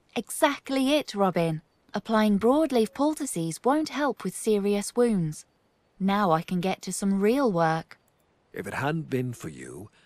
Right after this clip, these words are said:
Speaker 2: half of us wouldn't have survived the winter. You can't imagine how grateful I am that you're here.
Speaker 1: Getting all sentimental? I'm here with you and I believe in what you're fighting for. We're fighting together.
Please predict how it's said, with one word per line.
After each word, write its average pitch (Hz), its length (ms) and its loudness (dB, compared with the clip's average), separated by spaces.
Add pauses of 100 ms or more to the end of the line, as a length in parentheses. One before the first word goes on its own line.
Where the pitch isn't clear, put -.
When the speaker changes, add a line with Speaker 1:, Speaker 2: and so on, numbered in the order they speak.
(240)
Speaker 2:
half 101 200 -10
of 117 120 -8
us 110 200 -10
wouldn't 92 220 -12
have 87 100 -12
survived 82 600 -12
the - 80 -16
winter. - 460 -16 (300)
You - 60 -18
can't - 300 -10
imagine 92 400 -10
how 120 100 -8
grateful 107 480 -10
I 82 120 -10
am 87 200 -12
that - 160 -14
you're 85 140 -12
here. 80 320 -12 (760)
Speaker 1:
Getting 233 360 0
all 262 180 4
sentimental? 254 840 0 (240)
I'm 254 280 2
here 233 400 0
with 190 180 -4
you 165 260 -2
and 185 100 -2
I 196 80 0
believe 214 440 0
in 185 120 2
what 175 220 -4
you're 180 100 -4
fighting 196 420 -2
for. 165 360 -4 (300)
We're 226 220 2
fighting 214 720 0
together. 170 600 -2